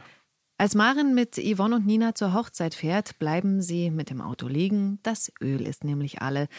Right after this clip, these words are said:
Alexander will sie zwar abholen kommen, ihm kommt allerdings Leon davor, der gerade auf dem Rückweg ins Mauerwerk ist. Der hatte ja die Hochzeitstorte zur Location gebracht.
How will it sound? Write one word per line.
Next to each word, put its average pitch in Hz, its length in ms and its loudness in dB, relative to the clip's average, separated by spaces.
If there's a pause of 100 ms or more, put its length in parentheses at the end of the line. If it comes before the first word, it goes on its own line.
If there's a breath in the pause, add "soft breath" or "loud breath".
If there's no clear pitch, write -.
(300 loud breath)
Alexander 226 480 2
will 208 100 2
sie 190 120 -2
zwar - 180 -4
abholen 269 380 -2
kommen, 277 360 -2
ihm 202 200 0
kommt 208 240 -2
allerdings 160 680 -2
Leon 202 380 2
davor, 202 400 -4
der 175 120 -2
gerade 147 340 -4
auf - 120 -8
dem 156 160 0
Rückweg 185 480 -4
ins 160 220 -4
Mauerwerk 190 500 -4
ist. 220 200 -6
Der 156 100 -4
hatte 151 180 -6
ja 135 120 -6
die 131 140 -6
Hochzeitstorte 185 840 -6
zur - 220 -6
Location 170 480 -4
gebracht. 180 400 -6